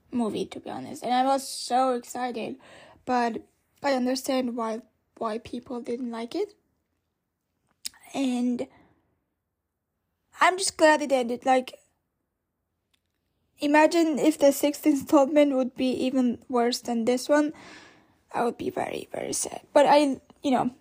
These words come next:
Harrison Ford is amazing as he is, even though you really could see his aging in this, um, series. I also like the back and forths, like, timeline-wise.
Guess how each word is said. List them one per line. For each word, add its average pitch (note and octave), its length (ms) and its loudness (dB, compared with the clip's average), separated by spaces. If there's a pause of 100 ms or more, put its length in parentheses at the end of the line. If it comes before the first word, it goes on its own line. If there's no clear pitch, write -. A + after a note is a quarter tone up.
(100)
Harrison C#4+ 280 4
Ford C#4 260 4
is C4 140 -4
amazing B3 760 2 (420)
as C4 160 2
he B3+ 200 2
is, E4 200 -2 (520)
even C#4+ 260 2
though C#4+ 120 6
you C4+ 320 2
really C4+ 540 2
could B3+ 260 -6
see B3 280 -4
his B3+ 220 -4
aging F#4 600 -4 (1080)
in F4+ 240 -2
this, - 800 -10
um, C#4+ 340 0
series. D#4 460 -2 (600)
I - 80 0
also A#4+ 200 4 (120)
like F#4 320 4
the D#4+ 240 0
back D4+ 300 2
and C#4+ 160 -2
forths, D4 560 -4 (120)
like, B3 240 0 (280)
timeline-wise. C#4 960 -2